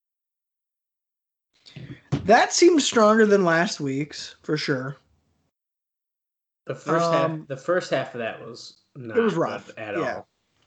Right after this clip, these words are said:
Speaker 1: Yeah. I think I am gonna go to this one, but I think I'm getting nosebleeds.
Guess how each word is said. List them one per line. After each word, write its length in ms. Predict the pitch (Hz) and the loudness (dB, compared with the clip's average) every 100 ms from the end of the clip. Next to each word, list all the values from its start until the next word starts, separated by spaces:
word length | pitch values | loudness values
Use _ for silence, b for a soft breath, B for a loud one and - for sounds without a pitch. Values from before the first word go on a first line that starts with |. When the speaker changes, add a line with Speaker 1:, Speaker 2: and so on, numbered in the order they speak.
| - | -14
Speaker 1:
Yeah. 280 | 151 110 147 190 _ _ _ _ _ _ _ _ _ - | -12 -12 -14 -20 _ _ _ _ _ _ _ _ _ 0
I 160 | 233 294 | 2 4
think 240 | 349 302 | 2 0
I 80 | 269 | -2
am 340 | 214 220 247 | -2 -2 -2
gonna 180 | 247 254 | -2 -4
go 260 | 226 240 233 | -2 0 0
to 80 | 233 | 0
this 340 | 208 208 - | -2 -4 -4
one, 400 | 202 196 196 190 _ _ _ _ _ _ _ _ _ | -2 -2 -4 -10 _ _ _ _ _ _ _ _ _
but 120 | 185 190 | 2 2
I 80 | 190 | 4
think 220 | 202 190 | 2 2
I'm 120 | 180 | 0
getting 240 | 165 151 | -2 -4
nosebleeds. 640 | 151 127 - 135 123 - | -6 -8 -12 -14 -14 -16